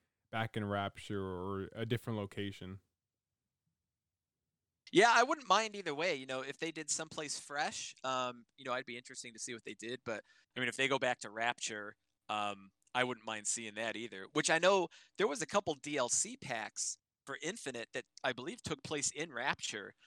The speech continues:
Speaker 1: Oh,
Speaker 2: And
Speaker 1: yeah.
Speaker 2: I played the f-, I played the first one, but I did not play the second one. I, I, I keep meaning to go back to that.
Speaker 1: Oh, yeah, I mean, I, I just got done playing Infinite and the D L C. It's, it's pretty,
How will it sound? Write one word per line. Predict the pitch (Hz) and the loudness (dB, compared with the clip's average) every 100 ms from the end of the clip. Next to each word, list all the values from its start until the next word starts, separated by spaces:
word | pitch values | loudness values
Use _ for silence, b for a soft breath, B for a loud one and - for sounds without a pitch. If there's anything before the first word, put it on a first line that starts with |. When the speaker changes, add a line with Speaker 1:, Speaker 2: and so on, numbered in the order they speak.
| - | -8
Speaker 1:
Oh, | 120 | -4
Speaker 2:
And | 120 127 | -2 2
Speaker 1:
yeah. | |
Speaker 2:
I | 131 | 2
played | - 247 285 | 2 -2 -2
the | |
f-, | 131 - _ - | -6 -6 _ 0
I | 143 | 2
played | 269 302 | 2 0
the | |
first | - 262 - | -2 -2 0
one, | 160 | 0
but | 135 | 2
I | 135 | 0
did | 139 | 0
not | 143 185 | 2 2
play | - 147 | 2 -4
the | |
second | 127 156 147 107 | 0 -2 -2 -6
one. | 95 | -6
I, | 101 120 120 | -4 -4 -2
I, | |
I | 120 | -6
keep | - 165 139 | -6 -10 -8
meaning | 131 127 | -8 -6
to | 113 | -2
go | 107 | -2
back | 110 120 | 0 0
to | - | -2
that. | - 104 - _ - | -8 -10 -12 _ 2
Speaker 1:
Oh, | |
yeah, | 135 | 2
I | 123 | 4
mean, | 127 127 - | 2 2 0
I, | 123 | 0
I | 123 120 | 0 2
just | 139 - | 0 2
got | 151 | 2
done | 135 117 | 2 0
playing | - 139 127 | -4 -4 -2
Infinite | 113 - 107 101 98 - | -4 -4 -6 -4 -4 -6
and | 104 104 101 98 - - | -4 -2 -2 -6 -10 -12
the | 113 | -4
D | 113 | -2
L | 110 | -2
C. | 101 113 110 | -2 -6 -4
It's, | 117 - - _ | -6 -8 -18 _
it's | 117 - | -10 -8
pretty, | - 139 107 95 | -2 0 0 -2